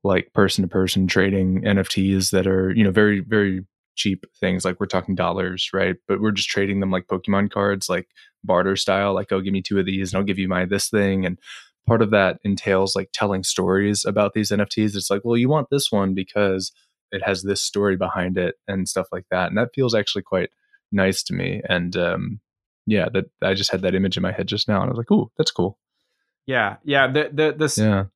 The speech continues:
Speaker 2: so I do think that scarce objects will be still a big part of the economy, a-, and, and I think the digital
Speaker 1: Mm,
Speaker 2: economy,
Speaker 1: mm-hmm.
Speaker 2: and I think the prices on them are, are still gonna be way higher than even the prices we're seeing on, like, Bored Apes and Punks. But I, I
Speaker 1: Mm.
Speaker 2: believe they're gonna be, like, the, the cherry on top of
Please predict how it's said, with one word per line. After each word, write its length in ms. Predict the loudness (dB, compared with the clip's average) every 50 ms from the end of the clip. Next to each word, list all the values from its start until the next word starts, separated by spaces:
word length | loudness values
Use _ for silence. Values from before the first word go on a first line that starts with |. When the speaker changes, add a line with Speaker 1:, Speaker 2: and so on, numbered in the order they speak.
| _ _
Speaker 2:
so 280 | -4 0 2 2 4 4
I 120 | 2 2
do 220 | 2 0 -2 -2
think 300 | -2 -4 -4 -4 -4 -2
that 260 | -2 -4 -4 -4 -8 -12
scarce 500 | -10 -4 0 2 2 2 0 -2 -8 -4 2
objects 500 | 4 4 4 4 2 0 0 0 -2 -8 -12 -6 -2
will 320 | 0 0 2 2 0 0
be 240 | -2 -4 -4 -4 -4
still 320 | -6 -6 -4 0 0 0
a 40 | 0
big 240 | 0 -2 -4 -4 -2
part 220 | 0 0 0 0
of 60 | -2
the 80 | -4 -8
economy, 360 | -8 -4 -2 -2 -2 0 0 0
a-, 20 |
and, 280 | 0 -2 -2 -4 -4 -2
and 80 | 0 0
I 100 | 0 0
think 200 | -2 -6 -6 -6
the 100 | -6 -4
digital 260 | -2 0 2 4 4
Speaker 1:
Mm, 60 | 4
Speaker 2:
economy, 300 | 4 4 4 4 2 0 0
Speaker 1:
mm-hmm. 120 | 0 -2 -4 -6 _ _ _ _
Speaker 2:
and 80 | 0 0
I 80 | 2
think 240 | 2 2 0 0 2
the 80 | 0 -2
prices 460 | -2 2 2 2 2 2 0 0 0
on 100 | 0 2
them 160 | 2 2 2
are, 140 | 2 0 2
are 160 | 0 0 -2
still 180 | 0 -2 -2 0
gonna 140 | 0 0 0
be 240 | 0 0 0 -2
way 320 | -2 -2 2 2 4 4 4
higher 320 | 4 2 2 2 2 0
than 160 | 0 -2 -2
even 160 | -2 -2 -2 -4
the 60 | 0
prices 320 | 0 0 0 0 -2 -4
we're 120 | -4 -4 -4
seeing 320 | -4 -4 -4 -4 -2 -2
on, 80 | -2 -2
like, 180 | -4 -4 -2
Bored 200 | -2 0 0 0
Apes 200 | 0 -2 -4 -6
and 140 | -8 -10 -6
Punks. 380 | -4 -2 -2 -2 -4 -6 -10 -16 _ _ _ _ _ _ _
But 120 | 0 2
I, 160 | 4 2 2 0 -2
I 100 | 0 2
Speaker 1:
Mm. 40 | 4
Speaker 2:
believe 280 | 4 4 4 4 2 2
they're 120 | 2 2
gonna 180 | 2 2 2 2
be, 220 | 2 2 2 4
like, 240 | 4 2 2 0 -2
the, 320 | -2 -2 -2 -2 -4 -6 -6
the 380 | -4 -4 -2 -2 -4 -6 -6 -10 _
cherry 400 | -4 0 2 2 4 4 2 2
on 100 | 0 0
top 300 | 2 2 4 4 4 2
of 320 | 2 0 0 -2 -4 -10